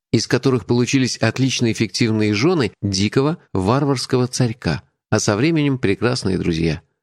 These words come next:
От кочевников же мне достался огромный мохнатый пёс по имени Друппи, а от его величества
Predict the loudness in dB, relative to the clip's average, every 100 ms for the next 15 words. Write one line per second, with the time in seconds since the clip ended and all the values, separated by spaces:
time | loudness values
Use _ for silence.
0 | _ _ -2 0 0 2 0 0 0 0
1 | 2 2 0 0 -2 0 -2 0 0 0
2 | 0 0 0 0 -2 -2 -2 -2 -2 -2
3 | 0 0 0 0 0 0 -2 -6 _ _
4 | _ _ -2 2 2 2 0 -2 -2 -2
5 | -4